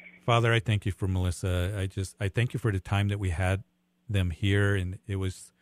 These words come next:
just seeing their four precious kids, and, and, uh, I know they're growing up. And Lord, I just pray that as they are in Texas, and,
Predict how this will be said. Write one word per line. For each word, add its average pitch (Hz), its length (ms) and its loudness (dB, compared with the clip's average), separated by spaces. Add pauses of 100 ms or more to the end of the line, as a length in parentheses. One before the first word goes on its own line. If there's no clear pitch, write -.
(520)
just 101 200 -2
seeing 104 220 2
their 95 80 0
four 98 280 -2
precious - 440 -2
kids, 95 540 -2
and, 95 260 -4 (180)
and, 92 320 -4
uh, 90 220 -4 (100)
I 95 80 -4
know 98 180 0
they're 95 120 -2
growing 92 400 -2
up. 95 360 0 (720)
And 110 160 2
Lord, 113 220 4
I 117 80 4
just 104 260 -4
pray 95 240 2
that 92 200 0
as 92 240 -2
they 95 440 0
are 98 140 -2
in 104 160 0
Texas, 95 720 -4
and, 85 260 -8